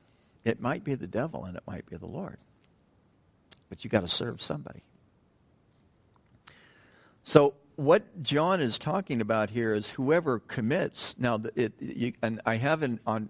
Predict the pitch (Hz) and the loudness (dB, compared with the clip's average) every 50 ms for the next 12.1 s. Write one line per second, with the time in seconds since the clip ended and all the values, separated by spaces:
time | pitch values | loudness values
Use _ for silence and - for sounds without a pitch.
0 | - - 139 139 156 135 120 110 101 107 110 120 127 110 104 95 92 104 113 110 | -6 -4 -4 -2 0 0 0 0 0 0 0 0 2 0 0 -2 0 0 -2 -2
1 | 104 104 98 98 95 85 82 - - - - - - - - - 67 - - 98 | -2 -4 -4 -4 -4 -4 -6 -12 -2 0 2 2 2 -2 -6 -8 -2 -2 0 0
2 | 98 104 101 98 98 98 92 - - 95 101 98 92 98 101 98 92 92 87 107 | 0 -2 -2 -2 -2 -2 -2 -2 -4 -4 -4 -4 -4 -4 -6 -4 -4 -6 -6 -2
3 | - 104 101 - 95 - - - 104 92 92 87 - 92 98 92 90 - - 92 | -2 -2 -2 -2 -10 -12 -6 -6 -4 -4 -2 -2 -2 -2 -2 -2 -4 -6 -6 -6
4 | 90 - - - 95 82 - 92 87 90 - - - - 147 139 120 95 85 78 | -6 -6 -6 -8 -8 -6 -6 -4 -4 -4 -4 -6 -4 -2 0 0 2 0 0 -2
5 | 82 98 - - - - - - - _ - 101 101 82 104 101 87 98 92 85 | -4 -8 -10 -18 -20 -20 -20 -20 -20 _ 2 2 2 2 -2 -8 -6 -4 -6 -6
6 | - - - - 113 110 98 - _ - 80 82 - - - - - _ _ _ | -6 -6 0 2 2 2 2 -4 _ -8 -6 -4 -4 -4 -4 -6 -10 _ _ _
7 | _ _ _ _ _ _ _ _ _ _ - - _ _ _ _ _ _ _ - | _ _ _ _ _ _ _ _ _ _ -20 -20 _ _ _ _ _ _ _ 0
8 | 104 104 95 85 76 98 - - 104 95 90 92 - 135 135 131 117 113 101 - | 0 2 2 2 0 0 0 2 2 0 0 -2 2 4 4 4 4 2 -4 -6
9 | - - - 160 160 156 - - 107 - - 92 90 - - - - 78 71 73 | -4 0 2 2 2 2 0 -2 -2 -2 -2 -2 0 0 0 0 -2 -4 -6 -8
10 | 98 117 - _ _ _ _ _ _ _ _ _ _ _ _ _ _ _ _ _ | -10 -12 -14 _ _ _ _ _ _ _ _ _ _ _ _ _ _ _ _ _
11 | _ _ - _ _ _ _ _ _ _ _ _ - 98 95 95 95 92 90 87 | _ _ -20 _ _ _ _ _ _ _ _ _ 2 2 2 2 0 -2 -4 -6
12 | 85 | -10